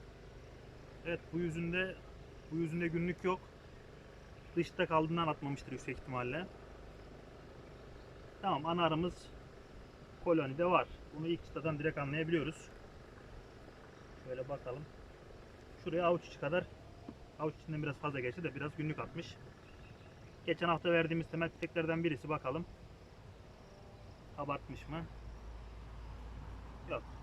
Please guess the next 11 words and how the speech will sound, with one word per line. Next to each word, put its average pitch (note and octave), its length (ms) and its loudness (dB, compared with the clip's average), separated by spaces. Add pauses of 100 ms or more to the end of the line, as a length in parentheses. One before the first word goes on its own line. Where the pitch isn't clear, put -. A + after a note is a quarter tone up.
(220)
Bu D#3+ 60 2
yüzünü D#3+ 300 4
pek D#3+ 200 0
kabartmamış. D3 720 0 (920)
Evet, D#3 220 2
bu E3+ 60 0
cephe-, D#3+ 420 4
bu E3+ 80 0
cephesini D#3 420 0
kabartmaya D#3+ 440 2
başlamış. D3 520 0